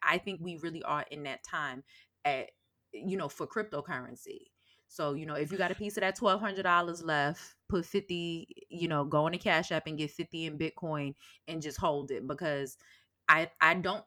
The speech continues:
think that especially American society is set up for people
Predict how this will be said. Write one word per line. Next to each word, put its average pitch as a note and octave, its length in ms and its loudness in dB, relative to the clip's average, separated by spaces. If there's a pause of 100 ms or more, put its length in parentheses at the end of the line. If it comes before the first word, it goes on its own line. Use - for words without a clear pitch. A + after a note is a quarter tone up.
think F#3+ 340 -4 (600)
that D#3 260 2 (420)
especially F3 500 -4
American D#3+ 480 -2
society D3+ 500 -6
is C#3+ 220 -6
set - 240 -4
up D3+ 220 -4
for D#3+ 100 -8
people D#3+ 500 -10